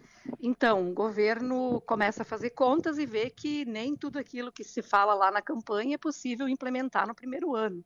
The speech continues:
né? Fazendo uma ressalva que nós também conseguimos avançar na discussão com o governo de que não pode mexer nos vinte e cinco por cento da educação, naquilo que ultrapassa o que hoje é investido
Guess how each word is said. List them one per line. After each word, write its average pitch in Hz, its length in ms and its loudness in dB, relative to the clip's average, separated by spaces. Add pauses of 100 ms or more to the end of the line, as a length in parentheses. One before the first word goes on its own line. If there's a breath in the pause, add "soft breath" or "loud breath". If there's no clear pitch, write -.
(120)
né? 208 240 -6 (540 soft breath)
Fazendo 220 380 -4
uma 240 120 2
ressalva 240 680 0 (340 soft breath)
que - 120 -14
nós 226 280 -2
também 240 440 -2
conseguimos 247 560 -4
avançar 214 560 2
na 262 80 -2
discussão 208 500 -12
com 208 180 -8
o 202 40 -8
governo 208 600 -2 (380)
de 233 80 -6
que 254 160 -4
não 247 220 0
pode 254 320 2
mexer 247 440 0
nos 262 160 -4
vinte 247 200 -2
e - 40 -20
cinco 247 240 -6
por 226 160 -6
cento 214 380 -2
da 214 160 2
educação, 220 760 -2 (160)
naquilo 254 540 0
que - 320 -2
ultrapassa 262 800 2
o 240 80 -8
que 247 160 -10
hoje 214 300 -6
é 220 80 -6
investido 214 680 -8